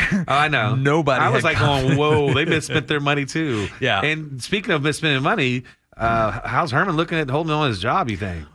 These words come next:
Speaker 2: Well, so, <sighs> so there's two things, right? You, there's two schools of thought. And I equated this to, you know, the election that we just had. There are
Speaker 1: Mm-hmm.
Speaker 2: those that think that the election's over and those that think that it's still going on.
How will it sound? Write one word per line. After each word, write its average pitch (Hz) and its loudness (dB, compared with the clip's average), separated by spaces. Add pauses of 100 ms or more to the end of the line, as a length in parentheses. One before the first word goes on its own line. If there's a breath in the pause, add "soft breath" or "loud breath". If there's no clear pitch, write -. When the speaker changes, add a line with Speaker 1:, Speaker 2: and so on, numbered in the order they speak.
(120)
Speaker 2:
Well, 240 0
so, 202 0 (440)
<sighs> - -8
so - -4
there's 185 -2
two 175 0
things, - -16 (600)
right? 127 -2
You, 135 -4
there's 127 -6
two 196 -4
schools 113 -6
of 107 -12
thought. - -12 (300)
And 127 -4
I 151 0
equated 127 -4
this 117 -4
to, 113 -6 (300 loud breath)
you 131 -6
know, 117 0
the 113 -2
election 110 -2
that 98 -6
we 92 -8
just 90 -16
had. 78 -12
There 107 -2
are 104 -2
Speaker 1:
Mm-hmm. 110 -4
Speaker 2:
those 131 0
that 127 -4
think 120 -6
that 117 -8
the 117 -6
election's 110 -4
over 262 -2
and 240 -2
those 185 -2
that 165 -8
think 151 -8
that 127 -4
it's 123 -6
still 120 -4
going 98 -6
on. 80 -12